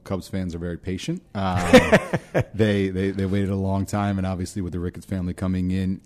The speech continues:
Speaker 1: you know, the, the other interesting fact about the Cubs, they basically have, you know, little, if any, correlation to their win-loss record. If you look back at the history of the Cubs over the last,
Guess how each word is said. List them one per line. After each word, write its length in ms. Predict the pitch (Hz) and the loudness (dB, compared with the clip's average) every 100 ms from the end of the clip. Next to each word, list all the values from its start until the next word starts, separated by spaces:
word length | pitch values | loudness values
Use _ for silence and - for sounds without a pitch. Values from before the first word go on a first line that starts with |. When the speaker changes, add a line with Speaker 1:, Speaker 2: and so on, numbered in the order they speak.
| _ | _
Speaker 1:
you 80 | 101 | 0
know, 60 | 98 | 0
the, 100 | 107 | 0
the 180 | 135 | 2
other 140 | 156 127 | 2 2
interesting 480 | 120 104 104 98 98 | 0 -2 -2 -2 -2
fact 340 | 101 92 - | -2 -4 -4
about 200 | 90 87 | -6 -6
the 60 | - | -6
Cubs, 400 | 98 92 80 78 | -2 -2 -4 -4
they 140 | 101 | -2
basically 580 | 95 104 - 87 98 87 | 0 -2 -4 -4 -4 -2
have, 440 | 92 90 90 82 | -2 -2 -6 -8
you 80 | 87 | -8
know, 80 | 85 | -6
little, 300 | 87 107 101 | -2 0 0
if 120 | 98 | -2
any, 140 | 92 | -4
correlation 560 | 82 92 85 85 82 82 | -4 -4 -2 -4 -4 -6
to 120 | - | -6
their 140 | 85 85 | -6 -6
win-loss 520 | 85 82 82 80 - | -6 -6 -8 -12 -10
record. 280 | 92 - 87 | -10 -8 -8
If 120 | 92 | -4
you 60 | 98 | -4
look 140 | 92 | -4
back 200 | 92 85 | -6 -6
at 60 | 87 | -6
the 60 | |
history 320 | 80 92 - | -6 -6 -6
of 100 | 82 | -10
the 60 | 78 | -10
Cubs 340 | - 92 78 | -6 -4 -4
over 100 | 85 | -6
the 60 | 82 | -4
last, 340 | 87 85 - | -6 -6 -8